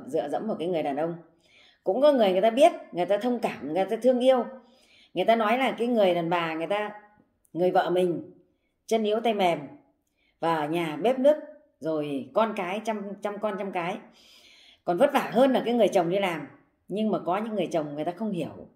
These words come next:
người ta về người ta thấy cái gì người ta cũng nói là ở nhà không làm cái nọ, ở nhà không làm cái chai. Nó rất là khó, nhưng người ta không hiểu được.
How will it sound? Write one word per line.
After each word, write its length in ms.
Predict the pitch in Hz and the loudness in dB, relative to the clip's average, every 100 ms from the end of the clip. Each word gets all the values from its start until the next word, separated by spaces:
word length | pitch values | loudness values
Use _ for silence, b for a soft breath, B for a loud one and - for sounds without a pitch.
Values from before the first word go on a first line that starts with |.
| _ _ b b b b b _ | _ _ b b b b b _
người 120 | 147 | -2
ta 120 | 175 | 0
về 260 | 180 160 143 | 0 -2 -2
người 120 | 143 | -6
ta 340 | 151 170 170 170 - _ _ _ _ _ _ _ _ _ _ _ _ | -4 -4 -6 -10 -20 _ _ _ _ _ _ _ _ _ _ _ _
thấy 240 | - 247 339 | 4 4 6
cái 80 | 349 | 4
gì 240 | 254 190 | 4 4
người 100 | 175 | 2
ta 100 | 185 | 0
cũng 160 | 185 233 | 0 0
nói 260 | 202 247 - - | 0 0 -6 -14
là 160 | 151 175 | -8 -4
ở 280 | 196 151 143 | -4 -4 -2
nhà 360 | 190 175 160 - | -2 -4 -8 -14
không 180 | - 214 | -10 -6
làm 240 | 202 147 127 | -6 -8 -10
cái 80 | 180 | -6
nọ, 180 | 165 - - - | -6 -8 -16 -18
ở 100 | 127 117 | -16 -12
nhà 340 | 151 143 127 | -10 -10 -12
không 140 | 170 185 | -10 -8
làm 160 | 147 | -8
cái 80 | 156 | -10
chai. 280 | 156 180 170 - b b b b b b b b b | -10 -10 -14 -20 b b b b b b b b b
Nó 80 | 208 | 2
rất 160 | 285 311 | 4 4
là 100 | - | 0
khó, 280 | 175 214 - - - | 0 -2 -4 -14 -6
nhưng 200 | 240 240 | -2 0
người 100 | 214 | 0
ta 80 | 220 | 0
không 180 | 262 | -2
hiểu 240 | 226 160 135 | 0 0 -2
được. 160 | 160 | -4